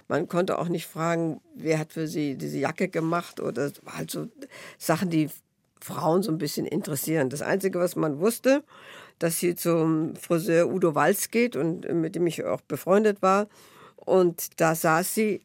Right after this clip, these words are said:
Angela Merkel als Kanzlerin, ganz normal in diesem Frisiersalon, hat ihren Kopf nach hinten gebeugt, hat sich waschen lassen und föhnen lassen oder auch färben lassen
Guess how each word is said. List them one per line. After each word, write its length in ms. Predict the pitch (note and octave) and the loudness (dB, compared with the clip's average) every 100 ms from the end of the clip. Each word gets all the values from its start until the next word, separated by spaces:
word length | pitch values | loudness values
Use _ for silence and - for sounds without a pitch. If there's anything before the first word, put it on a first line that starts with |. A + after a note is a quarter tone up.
| _ _ - | _ _ -4
Angela 340 | F3 E3 C#3+ | -2 -2 -4
Merkel 420 | C3+ - G3+ A3 - | -4 -6 -4 -6 -8
als 180 | A2 | -14
Kanzlerin, 640 | - C#3+ C#3 F#3 G#3 A#3+ C4+ _ _ _ | -8 -8 -4 -2 0 0 -4 _ _ _
ganz 400 | - C#3+ F3+ - | -4 0 0 0
normal 640 | A#3 A#3+ G3 D3+ D#3 E3+ G3 | 0 0 2 0 2 2 2
in 160 | A2 F3 | 0 -4
diesem 400 | F3+ E3 D#3+ C#3 | -2 0 0 -4
Frisiersalon, 800 | - D#3 D3+ F3+ G3 G3+ G3+ G#3+ | -4 -2 0 0 0 0 0 0
hat 200 | D3+ A#2+ | -2 -2
ihren 160 | D3 | -4
Kopf 240 | - G3+ - | -4 -6 -6
nach 140 | B3+ | -6
hinten 220 | A3+ A#3 G#3+ | -6 -4 -4
gebeugt, 380 | G3+ F#3 F#3+ D#3+ | 0 0 0 -4
hat 80 | |
sich 200 | D3 D3+ C3+ | -8 -10 -4
waschen 280 | F3 - G#3 | -4 0 2
lassen 300 | G3 G3+ G3+ | 0 0 0
und 180 | - - | -2 -4
föhnen 380 | - F#3 G#3 | -2 0 2
lassen 360 | G3 G3 G3 F#3+ - - - _ | 2 0 0 -2 -2 -20 -20 _
oder 240 | - - - | -10 -8 -8
auch 60 | |
färben 340 | - F3+ F#3+ G3+ | 0 2 4 2
lassen 420 | F#3+ G3 F#3+ | 0 2 0